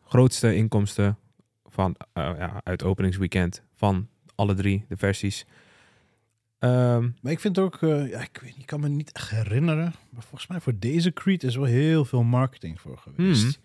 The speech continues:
Speaker 1: Mhm, zeker.
Speaker 2: Ik kan me gewoon voorstellen, vorig jaar al, ik werd, je werd er al een beetje mee doodgegooid.
Speaker 1: Er was aan te komen,
Speaker 2: Ja.
Speaker 1: directional debut en bla, bla, bla. Er was heel veel al gedaan, inderdaad.
Speaker 2: Ja.
Speaker 1: En, ehm, ja, trek volle zalen, man.
Speaker 2: Mhm.
Speaker 1: Want we zaten in de auto onderweg en, ehm,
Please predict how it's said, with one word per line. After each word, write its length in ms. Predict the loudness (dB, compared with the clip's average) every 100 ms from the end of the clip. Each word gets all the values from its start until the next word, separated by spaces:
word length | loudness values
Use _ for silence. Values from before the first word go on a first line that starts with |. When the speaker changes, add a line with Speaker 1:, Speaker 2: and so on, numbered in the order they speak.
| _ _ -4
Speaker 1:
Mhm, 80 |
zeker. 280 | 0 0 0
Speaker 2:
Ik 180 | -4 -6
kan 140 | -12 -8
me 100 | -8
gewoon 200 | -8 -8
voorstellen, 380 | -6 -4 -4 -2
vorig 260 | -4 -2
jaar 240 | -2 0 2
al, 160 | 0
ik 100 | -2
werd, 180 | -6 -8
je 260 | -10 -8 -4
werd 120 | -2 0
er 40 |
al 60 | 0
een 60 |
beetje 220 | 0 0
mee 80 | 0
doodgegooid. 680 | 2 0 -2 -6 -4 -6 -14 _ _ _ -6
Speaker 1:
Er 140 | 0
was 200 | 0 0
aan 220 | 0 0
te 60 | 0
komen, 360 | 2 4 6 6
Speaker 2:
Ja. 160 | 6
Speaker 1:
directional 500 | 6 2 0 0 0
debut 480 | 0 0 0 0 0
en 180 | 0 -2
bla, 100 | -2
bla, 100 | -2
bla. 220 | -2 -2 -6 -20 -20 -6
Er 80 | -2
was 100 | 2
heel 200 | 4 4
veel 200 | 4 2
al 100 | 2
gedaan, 320 | 0 0 2
inderdaad. 480 | 2 2 0 -2 -4 0
Speaker 2:
Ja. 400 | 2 2 0 -6 _ _ _ _ _ -20 0
Speaker 1:
En, 300 | 2 4 6
ehm, 480 | 6 6 4 2 -2 -8 _ _ _
ja, 140 | -2
trek 260 | 2 0 2
volle 200 | 0 2
zalen, 320 | 0 0 0
man. 220 | 0 -2 -4
Speaker 2:
Mhm. 120 | 2 4
Speaker 1:
Want 120 | 6
we 60 |
zaten 280 | 6 6 4
in 60 | 2
de 60 |
auto 200 | 2 2
onderweg 460 | 2 4 2 2 -2
en, 280 | -2 0 2
ehm, 400 | 4 4 2